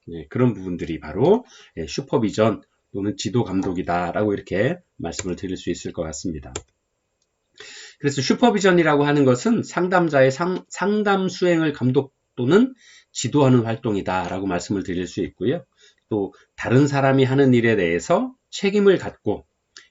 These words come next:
예, 지켜보는 감독자라는 의미도 함께 가지고 있습니다.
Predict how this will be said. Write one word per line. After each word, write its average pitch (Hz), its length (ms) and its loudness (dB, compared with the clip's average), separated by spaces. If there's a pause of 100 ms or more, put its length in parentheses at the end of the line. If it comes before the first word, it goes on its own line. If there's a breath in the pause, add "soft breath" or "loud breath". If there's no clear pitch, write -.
예, 82 140 -6
지켜보는 98 760 -2 (300 soft breath)
감독자라는 104 1300 -2
의미도 95 560 -2 (160)
함께 190 440 -4 (140)
가지고 - 340 -10
있습니다. 69 600 -10